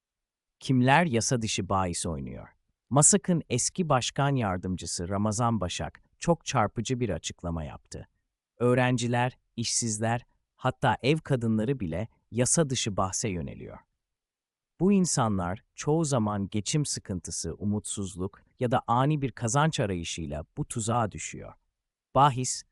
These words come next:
artık bir eğlence değil, bir hayatta kalma aracı gibi sunuluyor. Neden yasa dışı bahis?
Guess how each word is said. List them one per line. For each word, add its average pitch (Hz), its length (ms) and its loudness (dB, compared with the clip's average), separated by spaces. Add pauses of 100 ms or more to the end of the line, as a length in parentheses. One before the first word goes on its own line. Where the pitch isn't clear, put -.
(160)
artık - 360 2
bir 156 100 4
eğlence 131 560 4
değil, 131 280 -4 (240)
bir 170 100 4
hayatta 139 440 2
kalma 117 420 2
aracı 95 280 -4
gibi 80 260 -8
sunuluyor. 64 580 -12 (1040)
Neden 180 400 6
yasa 127 320 2
dışı 92 240 -6
bahis? - 500 -12